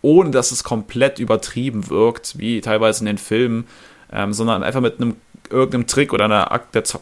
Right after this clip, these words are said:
Ak-, einem Akt der Verzweiflung sich noch aus der Situation zu manövrieren. Ja, d-, d-, ich, das ist so eher positiv und negativ, diese Art der, der Tollkühnheit, in Anführungsstrichen,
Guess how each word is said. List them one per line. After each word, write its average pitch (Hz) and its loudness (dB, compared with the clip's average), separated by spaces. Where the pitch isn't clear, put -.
Ak-, 110 -8
einem 107 -2
Akt - -4
der 113 0
Verzweiflung 110 -2
sich 107 -8
noch 110 -6
aus - -4
der 113 -4
Situation 110 0
zu - 0
manövrieren. 104 2
Ja, 165 4
d-, - -10
d-, - -10
ich, - -12
das 151 0
ist - 2
so 175 2
eher 147 2
positiv 160 0
und 175 0
negativ, 170 2
diese 127 -2
Art 127 0
der, 113 2
der 110 2
Tollkühnheit, 131 0
in 120 -4
Anführungsstrichen, 127 -4